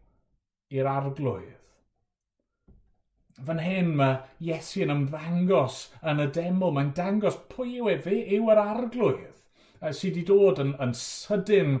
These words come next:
i'w deml. Yy, doedd neb yn gallu sefyll o'i flaen e. A mae 'di dod er mwyn puro a glanhau ac, yym, er mwyn creu pobl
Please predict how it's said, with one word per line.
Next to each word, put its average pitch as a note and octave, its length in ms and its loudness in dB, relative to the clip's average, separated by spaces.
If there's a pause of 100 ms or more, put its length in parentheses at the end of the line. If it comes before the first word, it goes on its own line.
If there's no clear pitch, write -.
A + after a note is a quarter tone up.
(180)
i'w D#3+ 340 -2
deml. E3+ 460 2 (420)
Yy, B2 320 0 (560)
doedd D#3+ 160 -4
neb G#3 240 2
yn G#3 80 0
gallu F#3+ 160 -2
sefyll G#3 720 -4 (220)
o'i F#3+ 240 0
flaen F3+ 720 2
e. B2 60 -2 (440)
A D3 60 -12
mae C#3+ 200 -2
'di E3 80 -2
dod G3+ 360 4
er D#3 120 2
mwyn C#3+ 240 -2
puro A3 600 2 (260)
a D3 180 -2
glanhau F#3+ 800 -2 (320)
ac, C3+ 500 -6
yym, C3 220 2 (260)
er D3+ 200 -4
mwyn D#3+ 260 -4 (420)
creu G3+ 380 -2 (100)
pobl E3 720 2